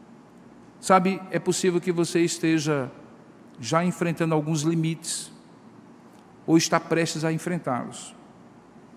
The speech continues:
Deixa eu lhe dizer para onde deve ser jogado o seu olhar. Não jogue o seu olhar para os limites. Como a gente aprende quando começa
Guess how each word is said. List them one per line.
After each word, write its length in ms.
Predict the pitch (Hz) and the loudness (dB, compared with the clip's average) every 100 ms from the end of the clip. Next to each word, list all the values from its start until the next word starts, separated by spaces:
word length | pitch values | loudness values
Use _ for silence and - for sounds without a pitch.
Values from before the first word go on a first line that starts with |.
| - - - - - - - | -20 -20 -20 -20 -20 -16 -2
Deixa 180 | 196 214 | 2 4
eu 40 | |
lhe 80 | 208 | 2
dizer 260 | 185 165 185 | 2 2 2
para 180 | 170 | 2
onde 220 | 165 185 156 | 2 0 0
deve 220 | 165 156 | -2 -2
ser 420 | - 160 160 - 127 | -2 -2 -2 -6 -2
jogado 460 | 151 143 143 143 | -2 0 0 -2
o 40 | 135 | -4
seu 200 | 151 147 | -6 -4
olhar. 360 | 131 120 120 - - - - - - - - - - - - - - | -4 -4 -10 -16 -20 -20 -20 -20 -20 -20 -20 -20 -20 -20 -20 -20 -4
Não 180 | 156 202 | 2 4
jogue 300 | 160 185 156 | 4 4 2
o 20 | |
seu 180 | 151 160 | -2 -2
olhar 300 | 151 139 135 | -2 0 -2
para 260 | 131 147 139 | -2 -2 0
os 100 | 127 | 0
limites. 600 | 131 127 110 - - - - - - - - - - - - - - - - - - - - - - - - - - - - - - - | 0 0 0 -6 -12 -14 -20 -20 -20 -20 -20 -20 -20 -20 -20 -20 -20 -20 -20 -20 -20 -20 -20 -20 -20 -20 -20 -20 -20 -20 -20 -20 -20 -4
Como 200 | 160 160 | 2 2
a 40 | |
gente 240 | 139 160 160 | 4 2 0
aprende 640 | 143 - 156 156 131 120 - - - - | -2 0 0 0 -2 -6 -8 -20 -20 -6
quando 240 | 147 147 | 0 0
começa 840 | 131 147 139 147 151 - 139 120 | 2 2 2 0 -2 -4 -6 -6